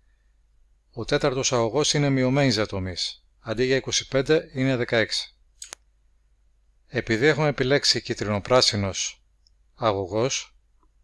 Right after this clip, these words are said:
εμφανίζεται η ένδειξη J.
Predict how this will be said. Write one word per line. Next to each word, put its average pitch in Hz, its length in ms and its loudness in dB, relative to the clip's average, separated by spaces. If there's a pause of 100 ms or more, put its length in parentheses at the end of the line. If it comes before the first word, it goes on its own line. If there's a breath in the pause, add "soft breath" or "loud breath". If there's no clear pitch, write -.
(560)
εμφανίζεται 139 840 0
η 123 120 -2
ένδειξη 131 460 0
J. 107 300 4